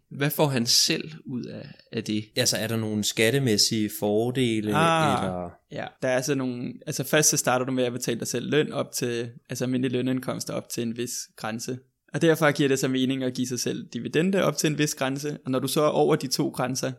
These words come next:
Speaker 3: øhm, så du betaler topskat både på dividenden og topskat både på, på lønnen, jamen så er det næsten det samme, du kommer til at betale, om du giver dig selv løn, eller om du giver dig selv dividende. Og så er der nogen, der vil sige, jamen topskatten for dividende, den er jo kun toogfyrre procent.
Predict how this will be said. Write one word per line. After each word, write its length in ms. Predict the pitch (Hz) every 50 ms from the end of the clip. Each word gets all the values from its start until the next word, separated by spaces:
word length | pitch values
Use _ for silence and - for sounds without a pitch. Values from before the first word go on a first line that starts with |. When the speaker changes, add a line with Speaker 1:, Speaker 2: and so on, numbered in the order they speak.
| - _ _ -
Speaker 3:
øhm, 220 | 123 120 127 131
så 120 | 120 - 123
du 60 | 123
betaler 360 | 120 123 - - 123 123 127
topskat 460 | - - 139 127 - - - 123 123
både 300 | - - 127 123 127 131
på 100 | 131 -
dividenden 680 | 123 - - 131 127 - 139 139 143 151 156 147 139 151 -
og 80 | - -
topskat 440 | - - - 127 - - - 135 -
både 380 | - - 135 131 123 131 135 135 -
på, 320 | - 131 127 127 - - - _ - -
på 140 | - - 131 120 123
lønnen, 280 | 156 180 226 202 180 - _ - _ _ _ _ _ _ _ _ _ _
jamen 160 | - 123 117
så 260 | - - 147 147 139 - - -
er 80 | 131
det 100 | 127 127
næsten 280 | 127 139 143 - - 127
det 80 | 131
samme, 280 | - - 123 117 120 131
du 60 | 131
kommer 200 | 131 - 117 123
til 140 | - - -
at 60 | 120
betale, 420 | - - - - - - - 123 - -
om 80 | 123
du 60 | 117 120
giver 160 | - 127 123
dig 80 | 123
selv 200 | - - - -
løn, 160 | - 175 208 - - _
eller 100 | - 180 175
om 60 | 170
du 80 | 170 160
giver 120 | - 156
dig 80 | 147 -
selv 200 | - 131 - -
dividende. 440 | 135 135 135 - - - - 156 - - _ _ _ _
Og 80 | - 151
så 80 | - 214
er 20 |
der 60 | 208 202
nogen, 220 | 185 185 185 185
der 60 | 190
vil 100 | 170 165
sige, 320 | 160 - 151 151 151 151 139
jamen 200 | 156 131 127 123
topskatten 480 | - - 156 147 - - 139 139 135 127
for 80 | 131
dividende, 520 | 120 139 120 113 113 135 139 147 151 156 151 - _ _ _ _ _
den 140 | - 156 160
er 40 | 143
jo 60 | 127
kun 240 | 127 - 156 151 -
toogfyrre 460 | - 185 165 - 147 - 143 139 143
procent. 380 | - 147 - - 160 143 -